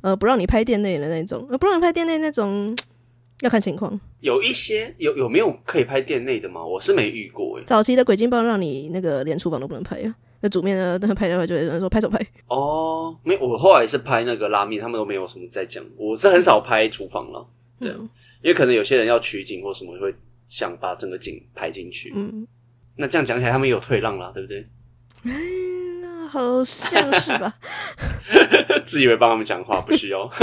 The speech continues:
Speaker 2: <laughs> 好啦，那我觉得是算是，因为我们这一 part 里面想讲的是对这种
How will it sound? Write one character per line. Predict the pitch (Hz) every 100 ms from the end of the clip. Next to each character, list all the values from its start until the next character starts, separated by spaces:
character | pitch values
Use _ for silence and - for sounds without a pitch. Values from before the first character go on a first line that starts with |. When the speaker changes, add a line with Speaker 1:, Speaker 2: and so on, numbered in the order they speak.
| 208 - 208 208 190 -
Speaker 2:
<laughs> | 196 - _ - 202 156 - -
好 | 123
啦， | 104 98 117
那 | 208
我 | 131
觉 | 104 107
得 | 110 117 123 - _ _
是 | - - 180
算 | - 196 175
是， | 165 175
因 | 185
为 | 214
我 |
们 | 120
这 | 110
一 | 147
part | - 147
里 |
面 | 110
想 | 104 101 113
讲 | 120 -
的 | - 82
是 | - 135 92 - -
对 | 151 107
这 | - 117
种 | 113 80